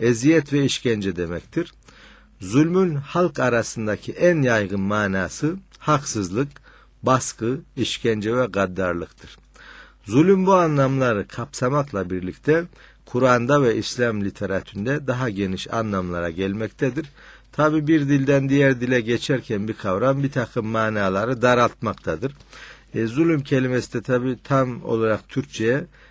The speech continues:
geçmemiştir. Yani bazı anlamlar orada kalmıştır. Zulüm denilince çoğumuzun aklına sadece haksızlık, eziyet, işkence ve benzeri fiziki yaptırımlar gelmektedir bugün dilimizde.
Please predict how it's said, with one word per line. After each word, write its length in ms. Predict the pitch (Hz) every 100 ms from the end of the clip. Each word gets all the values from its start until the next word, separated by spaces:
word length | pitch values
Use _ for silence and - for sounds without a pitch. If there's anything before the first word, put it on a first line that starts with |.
| _ 107
geçmemiştir. 840 | 104 135 - - 104 92 - - 151
Yani 380 | 151 123 113
bazı 360 | 131 127 110 117
anlamlar 460 | 117 110 101 104 127
orada 320 | 135 117 139
kalmıştır. 640 | - 123 98 73 - - - - - - - - _
Zulüm 460 | 113 156 214 190 151
denilince 680 | 190 208 156 117 123 165
çoğumuzun 640 | 143 196 180 139 104 117 120
aklına 440 | 139 143 - 123 113
sadece 560 | - 147 123 107 98
haksızlık, 880 | 95 - 117 - - 90 110 151 - -
eziyet, 560 | 131 104 101 123 139 131
işkence 600 | - - 113 110 110 135
ve 200 | 117 95
benzeri 520 | 120 113 98 107 139
fiziki 520 | - 120 107 104 -
yaptırımlar 600 | 107 98 - 92 90 104
gelmektedir 760 | 107 98 95 95 - 92 82 80
bugün 300 | 92 95 87
dilimizde. 500 | 87 82 78 71